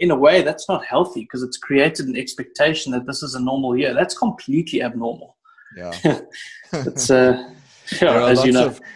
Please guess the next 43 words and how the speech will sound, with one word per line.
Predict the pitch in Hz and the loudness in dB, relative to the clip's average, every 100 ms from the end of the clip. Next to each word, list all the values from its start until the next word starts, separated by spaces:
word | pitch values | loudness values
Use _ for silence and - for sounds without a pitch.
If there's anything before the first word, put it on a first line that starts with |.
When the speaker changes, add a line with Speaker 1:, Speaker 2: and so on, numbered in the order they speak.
| _ | _
Speaker 2:
there | 123 123 | -2 2
are | 120 | 2
lots | 123 127 135 | 0 -4 -8
of | 104 | -8
Robin | 107 113 107 110 | -4 -4 -2 -6
Hooders | 110 110 98 90 - | -8 -8 -8 -10 -14
who, | 101 98 107 | -12 -12 -12
who | 104 95 | -14 -12
will, | 92 - | -14 -14
are | 80 98 | -14 -14
still | - - 113 98 | -16 -10 -8 -6
yet | 101 98 | -8 -10
to | 104 | -12
learn | 92 92 | -10 -8
that | 87 85 | -10 -12
lesson, | 90 85 87 80 | -12 -12 -14 -16
I | - | -18
think, | 78 85 _ _ - | -20 -20 _ _ -18
down, | 80 | -10
Speaker 1:
Yeah. | 82 113 - - | -4 -4 -6 -12
Speaker 2:
down | 85 | -14
the | 82 | -14
line. | 80 80 85 _ _ _ _ _ _ _ - - 98 | -16 -18 -20 _ _ _ _ _ _ _ -20 -20 -16
Yeah. | 85 82 _ _ - - - - 165 | -16 -16 _ _ -20 -20 -20 -4 0
Um, | 190 - | 0 -2
consistency | 202 180 208 208 226 196 - | -4 -2 -4 -6 -6 -8 -8
is | 151 120 | -8 -6
very | 120 120 | -6 -6
key | - 117 98 92 | -10 -14 -14 -12
in | 104 101 | -10 -10
this | 92 | -10
business, | - 92 87 78 | -12 -12 -12 -16
in | 87 | -16
trading | - 101 95 90 | -10 -6 -6 -8
and | 85 92 | -10 -10
investing. | 85 85 85 - 80 82 - _ 76 | -10 -10 -10 -12 -16 -20 -20 _ -14
Uh, | 85 - - | -12 -12 -16
so | - 123 | -8 -6
to | 104 - 127 | -6 -8 -2
that | 135 | -2
extent, | 135 - - 113 101 92 - | -2 -6 -6 -4 -4 -8 -8
when | 104 98 | -10 -10
you, | 101 98 | -10 -12